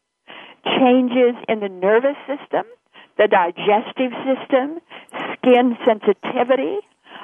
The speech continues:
lots of, uh, sensitivities, uh, like, for instance, electrical sensitivity. In my research base, about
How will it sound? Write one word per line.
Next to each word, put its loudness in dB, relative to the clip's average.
lots 6
of, -4
uh, -4
sensitivities, 0
uh, 8
like, 4
for 2
instance, -2
electrical 2
sensitivity. -2
In -10
my 4
research -2
base, -4
about -2